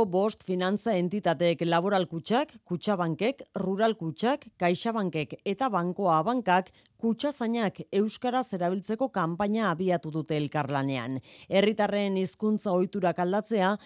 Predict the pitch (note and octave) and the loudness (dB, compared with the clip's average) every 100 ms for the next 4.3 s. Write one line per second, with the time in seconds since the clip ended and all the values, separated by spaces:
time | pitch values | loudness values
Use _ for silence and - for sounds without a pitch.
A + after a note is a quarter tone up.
0 | - - E3 G#3+ G#3+ E3 D#3+ G#3+ A3 F3+ | -12 -6 -2 -2 -2 -2 -2 -2 -4 -6
1 | F#3+ A3 E3+ - A#3 A3+ A#3+ - A3 G3 | -2 0 0 -2 -2 0 -2 -2 -6 -2
2 | G#3 A#3 G3 E3 G3+ - G#3+ F3 D3+ - | -2 0 -2 -2 -4 -6 -6 -4 -4 -2
3 | D3 C#3+ D3 G#3 B3+ F3+ - - E3 E3+ | -2 -2 -2 2 2 2 -2 -6 -4 -2
4 | G3+ F#3 D#3+ | -2 -2 -2